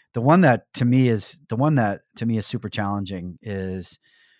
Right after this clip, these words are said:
let's say you wanted to do a really good data visualization library, uh, you know, add-on, something that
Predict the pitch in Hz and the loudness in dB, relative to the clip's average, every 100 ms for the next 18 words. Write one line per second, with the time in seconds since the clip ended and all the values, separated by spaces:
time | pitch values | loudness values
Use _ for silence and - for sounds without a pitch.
0 | _ - 120 139 127 117 117 113 107 110 | _ -6 2 4 6 6 4 4 2 -2
1 | 104 104 101 98 - 101 104 110 117 113 | -2 0 0 -2 -2 -2 0 2 4 2
2 | 110 92 101 101 90 101 98 95 92 92 | 0 -2 0 -2 -2 -2 -2 -4 -4 -6
3 | 87 92 - 95 87 85 - 92 92 85 | -4 -6 -4 -6 -6 -10 -10 -6 -4 -4
4 | 87 80 90 _ _ _ - 95 92 107 | -6 -6 -12 _ _ _ -8 -8 -6 -6
5 | 98 90 98 95 90 90 98 95 90 82 | -6 -4 -4 -2 -4 -6 -8 -6 -6 -8